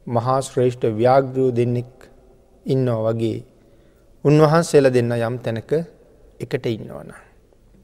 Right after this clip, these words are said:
තවත් තැනක සඳහන් කරනවා මනාව මල් පිපුණ සල් වනයක සුවිශේෂී වූ චද්දන්ත ඇත් රජවරු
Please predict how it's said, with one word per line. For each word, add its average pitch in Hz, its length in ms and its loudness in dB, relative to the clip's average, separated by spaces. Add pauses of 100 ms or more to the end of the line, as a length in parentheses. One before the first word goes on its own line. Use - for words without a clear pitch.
(880)
තවත් 135 220 6
තැනක 127 260 -4
සඳහන් 120 420 -4
කරනවා 107 480 -4 (1300)
මනාව 180 640 8
මල් 143 280 6
පිපුණ 160 380 -4 (500)
සල් 160 380 4
වනයක 120 420 0 (920)
සුවිශේෂී 170 760 4
වූ 113 200 -4 (1300)
චද්දන්ත 147 580 4
ඇත් 123 300 -2
රජවරු 135 400 -2